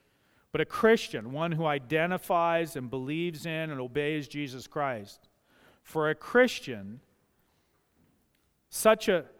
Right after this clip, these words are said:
such a, a Christian like that, the, the question is not Shakespeare's, but it is this. To serve or to be served?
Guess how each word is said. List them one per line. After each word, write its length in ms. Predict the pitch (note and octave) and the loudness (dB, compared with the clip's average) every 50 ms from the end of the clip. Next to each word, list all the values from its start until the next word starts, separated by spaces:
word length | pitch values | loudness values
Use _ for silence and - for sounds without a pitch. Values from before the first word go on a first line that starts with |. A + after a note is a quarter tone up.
| _ _ _ _ _ | _ _ _ _ _
such 300 | - - A3+ A3+ - - | -2 2 2 2 2 0
a, 140 | G#3+ F3 D#3 - | -2 -4 -2 0
a 140 | E3+ D#3+ E3 | -2 -2 -2
Christian 480 | E3 - - A#3+ A#3 - - G#3+ F3 | -2 -2 -2 -2 -2 0 -4 -4 -4
like 240 | E3+ E3+ D#3+ - - | -2 -4 -4 -4 -2
that, 520 | F3+ F3 F3+ F3 D3+ C#3 B2+ - - C3+ | 2 2 4 4 4 2 -2 -6 -12 -6
the, 120 | C#3+ E3+ E3 - | -6 -6 -4 -2
the 100 | D#3+ F3 | -6 -6
question 640 | - - - - B3 C4 B3+ A#3+ - - - A3 F#3 | -6 -6 2 6 6 6 6 6 2 -4 -4 -2 0
is 220 | F3+ E3+ D3+ C#3 | 0 -2 -2 -2
not 340 | F3 E3+ E3+ E3 D3+ - - - _ _ _ | 0 0 0 0 0 -4 -8 -18 _ _ _
Shakespeare's, 960 | - - - - - - G#3 G3 G#3 G#3 G3+ - - - - C#3 C3 B2+ B2 A2+ | -16 -12 -10 -8 -4 0 2 2 2 2 0 -8 -12 -8 -4 -4 -2 -4 -4 -4
but 160 | - D3+ C#3+ | -6 -4 -4
it 100 | C#3+ C3+ | -2 -2
is 200 | C#3+ C#3 C3 A#2+ | -4 -6 -6 -6
this. 680 | - E3 E3 C#3+ G#2+ F2+ F2 _ - - - - _ _ _ _ _ _ _ _ _ _ _ _ _ _ _ _ _ _ _ _ _ _ _ _ | -4 -2 -2 -2 -4 -8 -14 _ -20 -20 -20 -20 _ _ _ _ _ _ _ _ _ _ _ _ _ _ _ _ _ _ _ _ _ _ _ _
To 140 | - E3+ D#3 | -4 -4 -4
serve 920 | - - - - - G3+ G3+ G#3 G#3 G#3+ G#3+ G#3+ G#3 G#3 G#3 F#3+ - - - - _ _ _ _ _ _ _ _ _ _ _ _ _ _ _ _ _ _ _ _ _ _ _ _ | -4 -6 -8 -2 2 4 4 6 6 6 6 4 4 2 0 -2 -8 -16 -20 -20 _ _ _ _ _ _ _ _ _ _ _ _ _ _ _ _ _ _ _ _ _ _ _ _
or 180 | E3+ F3 F3+ E3+ | 2 2 2 2
to 160 | - F#3 E3 | 0 -4 -4
be 340 | C#3 B2+ F#3+ G3+ A3+ A#3 A3 | 0 0 2 4 4 4 2
served? 720 | A3+ - - D#3+ A#2+ G2+ F2+ D#2 - - - - _ - | 0 -2 -6 -6 -6 -6 -10 -14 -20 -20 -20 -20 _ -20